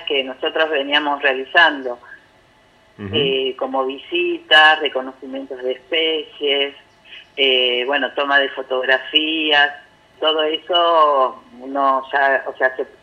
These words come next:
Speaker 1: se tuvo que suspender. Últimamente eran acciones que estábamos haciendo con, con gente de, de farm,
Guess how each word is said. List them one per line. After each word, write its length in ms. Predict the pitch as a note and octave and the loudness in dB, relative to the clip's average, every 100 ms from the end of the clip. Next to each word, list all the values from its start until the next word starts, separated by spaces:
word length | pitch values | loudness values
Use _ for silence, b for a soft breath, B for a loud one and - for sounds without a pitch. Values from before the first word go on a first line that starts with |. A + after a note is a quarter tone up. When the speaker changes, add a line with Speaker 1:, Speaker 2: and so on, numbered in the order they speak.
| _ - | _ -10
Speaker 1:
se 100 | D3+ | -8
tuvo 220 | F3+ F3+ | -4 -4
que 160 | E3+ E3 | -4 -6
suspender. 600 | D#3 - C#3 D#3 D#3 - - - | -8 -6 -6 0 0 0 -12 -10
Últimamente 880 | D#3 D#3 D3+ D#3 D3+ D#3+ E3 E3+ | -6 -4 0 2 2 0 0 0
eran 180 | D#3 D3+ | 2 2
acciones 560 | C#3+ - E3+ D#3 E3+ E3 | 0 -4 0 0 0 -4
que 100 | C#3 | -6
estábamos 560 | - D3+ D3+ D3+ D3 | 0 2 2 0 -4
haciendo 560 | C#3+ C#3+ D3+ D3+ D#3+ D#3+ | -4 -4 -4 -4 -2 -4
con, 640 | C#3 C3 B2+ B2 A#2+ A#2+ A2+ _ | 0 2 2 0 -4 -12 -20 _
con 180 | - C3+ | -4 -4
gente 340 | - D3 D3 C#3+ C#3 | -2 -4 -2 -2 0
de, 380 | C3 B2+ B2 A#2+ | 0 -2 -6 -8
de 140 | C3 | -8
farm, 400 | - F3 E3+ F3+ | -2 2 4 2